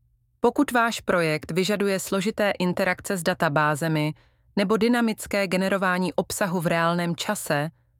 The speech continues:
například komplexní webové aplikace nebo systémy s neustále se měnícím obsahem,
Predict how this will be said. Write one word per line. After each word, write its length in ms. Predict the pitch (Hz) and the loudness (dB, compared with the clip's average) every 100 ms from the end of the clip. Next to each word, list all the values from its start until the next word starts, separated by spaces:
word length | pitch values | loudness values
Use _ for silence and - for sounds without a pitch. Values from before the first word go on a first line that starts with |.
| _ - | _ -2
například 480 | 202 - 220 226 208 | -2 0 0 0 0
komplexní 600 | - 233 220 - - 190 | 2 2 0 -2 -2 0
webové 360 | 170 160 175 165 | 0 0 0 0
aplikace 800 | 156 - 180 156 147 - 147 143 _ _ _ - | 0 -2 -2 -2 -6 -4 -2 -4 _ _ _ -2
nebo 240 | 190 208 | 0 0
systémy 560 | - 220 - 220 185 160 | -2 -2 0 0 0 0
s 80 | |
neustále 560 | 190 - - 202 185 180 | -2 -4 -2 0 0 0
se 140 | - | -2
měnícím 520 | 190 185 180 - 165 139 | 0 0 0 -2 -4 -4
obsahem, 680 | 160 - 196 156 147 151 | -4 -4 -2 -2 -2 -2